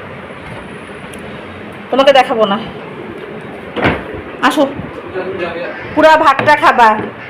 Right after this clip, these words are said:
এখন তোমার পড়া অনেক বেশি, ভাত বেশি করে খেতে হবে।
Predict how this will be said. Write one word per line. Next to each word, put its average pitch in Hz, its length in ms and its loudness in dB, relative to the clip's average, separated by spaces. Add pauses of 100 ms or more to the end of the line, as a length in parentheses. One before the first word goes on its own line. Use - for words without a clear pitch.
(220)
এখন 294 260 4
তোমার 302 260 6
পড়া 294 240 10
অনেক 285 360 4
বেশি, 294 260 4
ভাত 262 220 6
বেশি 285 260 2
করে 277 200 6
খেতে 294 220 6
হবে। 208 360 8